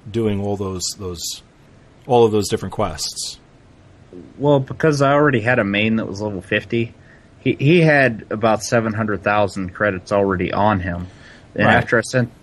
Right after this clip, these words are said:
Speaker 2: the money from my new fifty to him, that put me a little bit over a million, so I needed to come up with five hundred thousand. And when I did the dailies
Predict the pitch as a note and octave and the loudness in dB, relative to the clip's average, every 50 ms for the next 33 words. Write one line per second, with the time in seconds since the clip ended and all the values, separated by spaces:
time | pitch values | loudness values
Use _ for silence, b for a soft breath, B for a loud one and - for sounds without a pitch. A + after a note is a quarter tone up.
0 | - - A2+ A2 G#2+ G#2 G2+ F#2+ - - - G#2+ A2+ A#2+ A#2+ A#2 A2 A2 - A#2 | -8 -4 -2 0 2 4 4 2 2 0 0 2 4 4 4 4 2 2 0 0
1 | G#2+ G#2 G#2 G2+ G2+ G#2 A#2+ C#3+ C#3+ C#3+ - B2 G#2+ G2 - - G2+ F#2 - - | 0 2 2 2 2 4 4 4 4 4 2 0 0 0 -2 -4 -6 -6 -2 2
2 | - E3 D3+ B2+ A#2 G#2 G2 G2 G2 A2+ B2+ B B B B B - A2+ A#2 A#2 | 4 4 4 4 2 0 0 -2 -2 -6 -8 B B B B B 0 0 2 2
3 | - C3 - - A2+ A2 G#2+ G#2+ G#2+ G#2 G#2 A2+ A#2+ A#2+ A#2 A2 A2+ A2 A2+ A2 | 2 2 2 2 0 0 2 2 2 2 4 4 4 4 6 4 4 4 4 4
4 | A2 G2+ G#2 G2+ G2 G2 G#2 A2 A2 G#2+ G2 F#2 F#2+ F#2+ - - G2+ G2+ G#2+ A2 | 2 2 0 -2 -2 0 2 2 2 2 0 -2 -4 -6 -4 -2 0 2 2 2
5 | A2+ G#2+ G#2 G2 G2+ - - A2+ A2 G2+ - F#2+ F2+ - - G#2+ G#2 F#2+ - G#2 | 2 2 0 -2 -2 0 0 0 0 0 0 -4 -6 -2 -2 0 0 -2 -2 -4
6 | G2 G2 F#2 F2+ G2 G2 G2+ G2 F#2+ G2 - - - - - b b b b b | -4 -4 -4 -2 0 0 2 0 0 -4 -8 -14 -18 -20 -20 b b b b b
7 | b b b b b _ _ - - - - G2+ G2+ G#2 G#2 G#2 - G#2 G#2 G#2 | b b b b b _ _ -20 -14 -4 0 2 2 2 0 0 -2 -2 0 0
8 | G2+ G2 - - - A2+ A2 A2 A2 A2 G#2 A#2 B2+ B2 A#2 A#2+ A#2+ A2+ G#2 G2 | -2 -4 -6 -8 -4 0 2 2 4 4 4 2 2 2 2 2 2 2 4 4
9 | A#2 B2 C#3 C#3+ C3+ C3 B2+ B2 B2 A#2+ A2+ - | 2 4 4 4 4 2 0 0 -2 -4 -6 -10